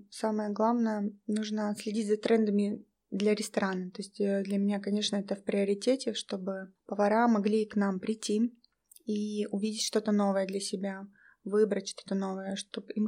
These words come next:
каждый раз хотелось приходить к нам. И что-то для себя отмечать. М,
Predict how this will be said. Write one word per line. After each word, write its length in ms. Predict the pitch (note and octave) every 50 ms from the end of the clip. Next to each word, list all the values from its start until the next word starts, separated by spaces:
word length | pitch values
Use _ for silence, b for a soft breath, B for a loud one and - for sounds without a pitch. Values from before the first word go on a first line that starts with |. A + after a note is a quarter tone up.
| G#3 - -
каждый 300 | - G#3+ G#3+ G3 F#3+ G#3
раз 240 | G3+ G#3+ C4+ D4+ -
хотелось 420 | - - G#3 - - G3+ G3+ G3+ -
приходить 520 | - - G#3 - G#3+ G3 G3 F#3+ F#3+ -
к 100 | - - F#3
нам. 240 | F3+ F3+ F3 F#3 - _ _ _
И 460 | - G3+ G3+ G3+ G#3 A3 A3+ A#3 A#3 A3+
что-то 360 | A3 - - B3 A#3 - A#3
для 160 | G#3 G#3 G#3+
себя 320 | G#3 - - G3+ G#3 G3+ G3+
отмечать. 640 | G3+ G3+ G#3 G#3 G3+ - - F#3 F3+ F3+ - - _ _ _ C4 -
М, 340 | - G3+ G3+ G3+ G3+ -